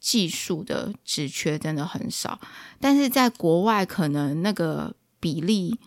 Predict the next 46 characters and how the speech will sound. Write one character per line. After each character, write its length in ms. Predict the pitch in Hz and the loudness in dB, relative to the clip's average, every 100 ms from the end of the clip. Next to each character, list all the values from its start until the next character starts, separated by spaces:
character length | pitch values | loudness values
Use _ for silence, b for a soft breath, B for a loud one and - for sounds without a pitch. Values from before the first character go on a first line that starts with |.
| b b b b b _ | b b b b b _
就 120 | - | 2
多 240 | 269 247 240 | 4 6 6
很 220 | 247 165 | 6 2
多 420 | - 180 185 165 | 2 4 6 4
哦， 40 | 156 | 2
然 80 | 170 | 2
后 140 | 240 | 2
有 160 | 214 151 | 4 2
一 40 | |
些 140 | 208 | 2
工 220 | 196 190 196 | 2 2 2
作 120 | 190 | 2
在 140 | 185 | 0
台 160 | 180 151 | 0 0
湾 160 | 156 | 0
可 100 | 175 | 0
能 120 | 156 165 | 0 -2
三 240 | 160 156 | -2 -2
十 160 | - 120 | -4 -4
年 180 | 110 | -4
之 180 | 117 - | -4 -6
后 140 | 180 113 | -4 -4
都 140 | 117 | -4
还 160 | - - | -6 -8
不 120 | - | 4
会 140 | 202 165 | 6 6
有， 260 | - - | 2 0
<laughs> 160 | - 190 | -2 -2
因 60 | 196 | 0
为 20 | |
我 80 | 180 | 0
们 120 | 143 | 0
的 120 | 139 | -2
技 180 | - 170 | -2 -2
术 200 | - 165 | -2 -4
真 120 | 156 | -4
的 140 | 156 | -4
可 140 | 147 175 | -4 -6
能 120 | - | -6
落 200 | 151 139 | -4 -4
后 180 | 147 143 | -4 -6
三 240 | - 135 | -6 -6
十 200 | 160 - | -8 -8
年 200 | - - | -8 -8
以 120 | - - | -10 -12
上。 360 | - - - | -10 -10 -12